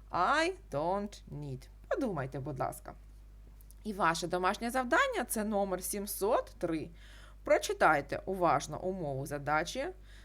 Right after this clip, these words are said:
складіть схемку, не забудьте подумати, це задача на пряму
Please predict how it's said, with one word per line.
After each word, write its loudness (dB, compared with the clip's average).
складіть 2
схемку, 0
не -6
забудьте -4
подумати, -2
це -4
задача -4
на -4
пряму -2